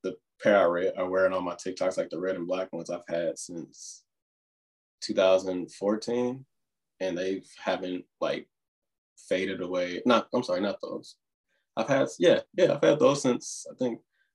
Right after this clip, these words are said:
two thousand fourteen, and they haven't bottomed out. They haven't messed up, torn up. So to have some gloves that last that long, and I train regularly, like, that's why I keep buying them. Like, they last a long time. And then, like, the technology stops you from, like,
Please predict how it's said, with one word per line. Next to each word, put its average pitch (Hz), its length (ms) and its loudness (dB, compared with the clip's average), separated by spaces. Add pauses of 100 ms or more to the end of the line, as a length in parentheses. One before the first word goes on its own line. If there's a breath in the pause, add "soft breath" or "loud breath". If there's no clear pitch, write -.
two 127 120 4
thousand 120 320 6
fourteen, 113 460 2
and 101 100 0
they 107 80 4
haven't 107 440 -2
bottomed 95 340 2
out. 95 280 4
They 95 120 0
haven't 95 520 -2 (380)
messed 98 360 0
up, 95 180 2
torn 92 280 -2
up. 101 140 2
So - 160 -6
to 92 100 4
have 110 260 4
some 92 200 -2
gloves 95 320 0
that 92 120 6
last 92 380 2
that 90 200 2
long, 90 320 -2
and 82 100 -4
I 85 220 -4
train 90 380 -4
regularly, 104 640 -2
like, - 180 -6 (180)
that's - 200 -16
why - 100 0
I - 40 0
keep - 260 -8
buying - 200 -4
them. 85 280 -10
Like, 67 200 -12
they 80 100 -4
last 87 380 -2
a - 40 -10
long 85 260 -4
time. 82 340 -10 (100)
And 85 140 -6
then, 92 140 -4
like, 85 160 -2
the 95 60 -12
technology 87 560 -4
stops 78 360 -2
you 85 100 -4
from, 85 140 -16
like, 78 240 -10